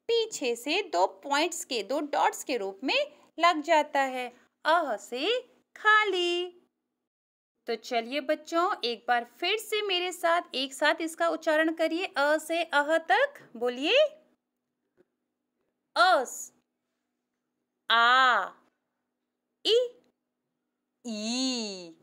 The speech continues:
उ, ऊ, रि, ए, ए,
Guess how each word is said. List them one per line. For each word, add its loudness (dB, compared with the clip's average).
उ, 4
ऊ, -2
रि, -2
ए, 0
ए, 2